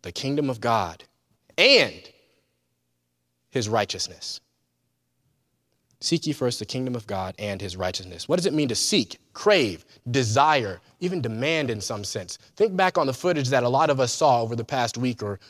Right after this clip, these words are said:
the week before as well. What's going on in Afghanistan? Seeking a way out.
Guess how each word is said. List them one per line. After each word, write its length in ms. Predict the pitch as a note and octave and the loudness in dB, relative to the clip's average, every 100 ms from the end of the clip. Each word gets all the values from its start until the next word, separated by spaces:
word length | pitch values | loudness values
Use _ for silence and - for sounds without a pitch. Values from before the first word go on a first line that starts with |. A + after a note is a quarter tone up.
| _ | _
the 60 | A#2 | -6
week 200 | A2+ A2+ | -6 -4
before 380 | A2+ - C3 A2 | -8 0 2 2
as 120 | G#2+ | 0
well. 320 | B2+ B2 G2 - - | 4 4 2 -8 -6
What's 140 | C#3 | -4
going 260 | - D3 C3+ | -2 -2 2
on 140 | C3 | 0
in 120 | B2 A2+ | 0 -4
Afghanistan? 720 | G#2 B2+ C3+ A#2+ A#2+ F2+ F2+ - _ _ _ _ _ _ - | -4 -2 0 -2 -6 -8 -12 -18 _ _ _ _ _ _ -6
Seeking 240 | A3 F#3+ | 0 4
a 100 | D3+ | 4
way 280 | C3+ D3 B2+ | 4 4 4
out. 220 | A#2 G2 | 2 0